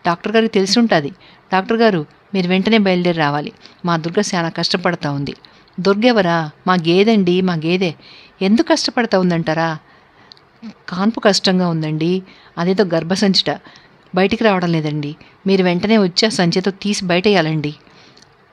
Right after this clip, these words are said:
మా అత్తగారికి శివం ఎక్కింది. ఆమె నెత్తి కొట్టుకుంటూ, "ఒరే త్రాష్టుడా,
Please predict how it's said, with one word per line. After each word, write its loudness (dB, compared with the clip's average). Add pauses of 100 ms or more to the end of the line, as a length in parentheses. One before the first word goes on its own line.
(120)
మా -4
అత్తగారికి -4
శివం 0
ఎక్కింది. -4 (100)
ఆమె -2
నెత్తి -6
కొట్టుకుంటూ, -4
"ఒరే 0
త్రాష్టుడా, 0